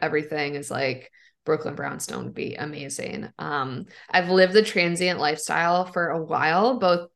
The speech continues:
like, as the van life filmmaker,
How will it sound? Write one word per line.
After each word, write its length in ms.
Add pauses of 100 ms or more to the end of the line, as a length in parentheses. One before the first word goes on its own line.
(100)
like, 280
as 260
the 100
van 240
life 420 (100)
filmmaker, 760